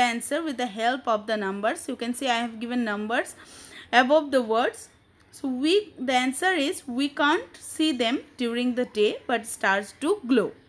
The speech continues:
Now number C, twinkling distance the stars of the indicates. I will write the answer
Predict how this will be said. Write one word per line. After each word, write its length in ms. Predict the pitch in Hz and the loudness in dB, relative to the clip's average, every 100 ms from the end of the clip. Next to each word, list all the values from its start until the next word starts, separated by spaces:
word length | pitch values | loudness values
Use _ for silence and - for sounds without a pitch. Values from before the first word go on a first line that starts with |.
| _ _ _ _ _ _ _ _ _ _ _ _ - - - | _ _ _ _ _ _ _ _ _ _ _ _ -16 -14 2
Now 360 | 277 302 466 - 330 | 6 8 6 0 2
number 200 | 262 269 | 4 2
C, 360 | 269 - 311 403 - - _ _ _ _ _ _ _ | 0 -2 0 0 -4 -20 _ _ _ _ _ _ _
twinkling 760 | - 349 370 370 403 415 480 370 | -2 0 2 2 0 0 -2 -2
distance 760 | 285 254 - 285 277 359 453 - 247 | -4 -6 -2 0 2 0 -4 -2 0
the 100 | 240 | 0
stars 640 | - 240 220 240 339 - - | 0 4 6 6 2 -4 0
of 460 | 233 226 247 302 - - | 4 6 4 0 -8 0
the 360 | 220 214 269 - | 4 4 2 -2
indicates. 760 | 240 202 196 175 - - - _ _ _ - | -4 -4 -6 -10 -10 -14 -18 _ _ _ -4
I 120 | 226 | -2
will 140 | 254 277 | 0 2
write 340 | 254 254 247 | 4 4 0
the 60 | 285 | 0
answer 420 | 294 285 320 | 0 0 0